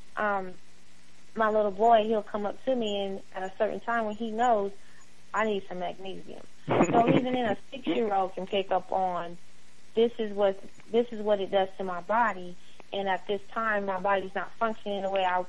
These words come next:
Speaker 1: I would like it to be. I need to find some magnesium." So, you know, we, we wanna be, quote unquote, childlike, in essence, pay attention to what's going on,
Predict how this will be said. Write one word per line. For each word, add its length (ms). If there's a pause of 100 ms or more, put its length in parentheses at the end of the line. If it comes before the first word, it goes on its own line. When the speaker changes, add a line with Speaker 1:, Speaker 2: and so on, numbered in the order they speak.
(160)
Speaker 1:
I 100
would 220
like 140
it 160
to 60
be. 300 (520)
I 80
need 260
to 60
find 320
some 120
magnesium." 600 (640)
So, 340 (600)
you 120
know, 360 (200)
we, 360
we 160
wanna 280
be, 320 (340)
quote 180
unquote, 360
childlike, 580 (220)
in 100
essence, 380 (160)
pay 160
attention 460
to 80
what's 240
going 280
on, 320